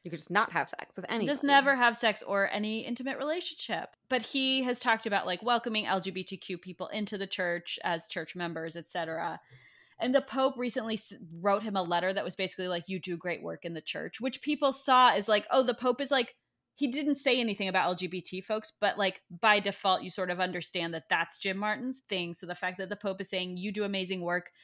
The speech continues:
Speaker 2: people really respond to you," that's him hinting at maybe <laughs> being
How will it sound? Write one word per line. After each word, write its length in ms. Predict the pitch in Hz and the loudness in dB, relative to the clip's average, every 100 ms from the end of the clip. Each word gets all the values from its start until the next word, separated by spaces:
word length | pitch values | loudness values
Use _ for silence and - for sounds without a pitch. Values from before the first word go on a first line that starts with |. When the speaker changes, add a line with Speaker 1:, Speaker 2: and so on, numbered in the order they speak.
| _ | _
Speaker 2:
people 300 | - 202 190 | -8 -4 -2
really 180 | 190 185 | 0 -2
respond 420 | 175 - 180 180 | -4 -2 -2 0
to 60 | 170 | -4
you," 140 | 170 | 0
that's 240 | 185 185 | 0 0
him 120 | 226 208 | -2 -4
hinting 800 | 196 - 226 202 180 165 160 156 - | -6 -6 -6 -4 -4 -4 -6 -8 4
at 260 | 196 - - _ | 4 4 -4 _
maybe 720 | 202 220 233 214 202 190 185 | 0 4 4 2 0 -2 -2
<laughs> 500 | 247 906 - - - | -4 -6 -16 -20 -6
being 300 | 247 220 214 | 2 2 2